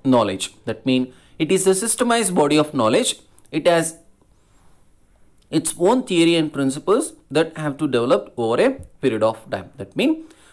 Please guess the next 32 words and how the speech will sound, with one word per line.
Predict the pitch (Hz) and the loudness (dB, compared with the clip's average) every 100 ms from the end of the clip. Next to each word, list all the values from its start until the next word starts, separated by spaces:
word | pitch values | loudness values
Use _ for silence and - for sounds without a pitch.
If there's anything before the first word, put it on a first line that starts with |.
| _ | _
they | 139 170 | -2 0
have | 175 156 | 0 0
that | 160 147 | 0 0
their | 139 135 - | 0 -2 -2
own | 131 147 160 | 0 0 -2
period, | 135 113 107 - | -4 -6 -8 -8
uh, | 120 | -4
own | 113 131 220 226 - _ - _ _ _ | 0 2 0 0 -10 _ -20 _ _ _
theories | - 123 113 185 247 - | -8 -6 -2 -4 -4 -6
or | 131 123 | -2 0
own | 120 156 196 202 _ _ _ _ _ _ | 0 -2 -2 -8 _ _ _ _ _ _
principles | - 135 135 - 185 254 - - | -2 -2 -2 -4 -2 -2 -6 -12
that | - 160 262 175 | -6 2 2 2
they | 143 | -4
have | 147 135 - | -4 -6 -2
to | 165 165 165 - _ _ _ _ _ | 2 2 -2 -16 _ _ _ _ _
adapt | 117 110 214 - - - - | -6 0 -2 -2 -14 -20 -12
over | 117 110 156 | -4 0 2
a | 294 - - - _ | 2 -2 -12 -20 _
period | - 110 110 | -4 -2 0
of | 110 - - - | -2 -4 -18 -8
time. | 113 87 - - - | -6 -6 -14 -20 -4
Next, | 190 240 - _ - | -2 -2 -8 _ -2
principle | 160 160 180 165 165 | -2 0 -2 -2 -2
based | 131 131 - | 2 0 0
on | 143 135 135 | -2 -2 -4
experimentation. | 127 - 123 117 110 101 104 101 131 101 | -12 -8 -4 -4 -6 -6 -8 -6 -6 -6
The | 117 | -8
principles | - 175 190 - 190 | -4 -4 -2 -2 0
of | 180 170 | -2 -2
management | 127 113 117 147 147 | -4 -6 -8 -6 -6
have | 143 123 | -4 -6